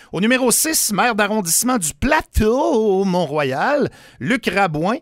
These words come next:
euh, qui, euh, gagne deux cent quatre mille huit cent cinquante et un dollars.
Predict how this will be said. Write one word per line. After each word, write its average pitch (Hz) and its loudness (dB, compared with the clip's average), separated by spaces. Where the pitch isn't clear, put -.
euh, 143 -2
qui, 147 -4
euh, 143 0
gagne 151 0
deux 160 -2
cent 165 -4
quatre 151 -8
mille 143 -4
huit 143 -8
cent 156 -6
cinquante 131 -6
et 135 -6
un 143 -6
dollars. 196 0